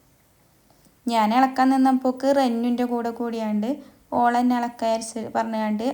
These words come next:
അങ്ങനെ ഇളക്കിക്കൊണ്ട് നിൽക്കുകയാണ്. ഞാൻ അതിലേക്ക് അണ്ടിയും അതേപോലെ മുന്തിരിയൊക്കെ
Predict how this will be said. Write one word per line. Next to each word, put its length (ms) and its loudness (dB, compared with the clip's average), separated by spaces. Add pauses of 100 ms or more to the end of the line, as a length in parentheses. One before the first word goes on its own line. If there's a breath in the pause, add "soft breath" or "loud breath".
(140)
അങ്ങനെ 280 -4
ഇളക്കിക്കൊണ്ട് 500 -2
നിൽക്കുകയാണ്. 460 -6 (500 loud breath)
ഞാൻ 140 -2 (100)
അതിലേക്ക് 420 -2 (260)
അണ്ടിയും 380 -2 (200)
അതേപോലെ 600 -4 (480 loud breath)
മുന്തിരിയൊക്കെ 580 0